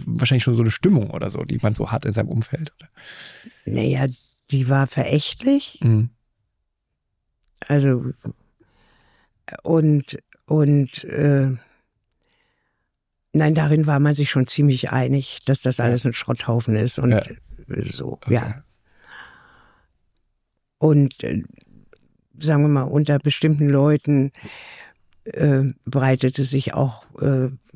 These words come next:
Speaker 2: ein intelligenter Zynismus aus.
Speaker 1: Mhm.
Speaker 2: Das war das Erfreulichste daran, da konnte man wenigstens lachen.
Speaker 1: Was Sie ja viel, Sie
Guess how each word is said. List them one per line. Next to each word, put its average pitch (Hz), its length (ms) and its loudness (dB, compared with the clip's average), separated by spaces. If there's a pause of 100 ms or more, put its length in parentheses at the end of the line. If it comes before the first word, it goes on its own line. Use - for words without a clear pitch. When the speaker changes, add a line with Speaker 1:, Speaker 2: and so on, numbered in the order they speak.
(160)
Speaker 2:
ein 143 120 4
intelligenter 127 760 2
Zynismus 123 680 0
aus. 104 320 2
Speaker 1:
Mhm. 110 40 -6
Speaker 2:
Das 117 200 -2
war 117 100 0
das 117 180 0
Erfreulichste 110 720 -2
daran, 127 220 0
da 127 100 0
konnte 127 220 -2
man 123 180 2
wenigstens 120 400 0
lachen. 120 400 -6 (1200)
Speaker 1:
Was 120 140 2
Sie 143 80 4
ja 135 80 4
viel, 139 220 4
Sie 143 60 2